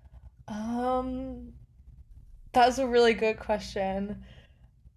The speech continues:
I'm literally never, I, see, I'm usually used to the potato question, like, what fo-, like, type of potato are you?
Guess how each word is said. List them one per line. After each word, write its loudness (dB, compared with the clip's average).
I'm 4
literally 8
never, 6
I, 6
see, 6
I'm 4
usually 4
used 4
to -6
the 6
potato 4
question, 4
like, 2
what 4
fo-, -4
like, 2
type 2
of -6
potato 2
are 8
you? 6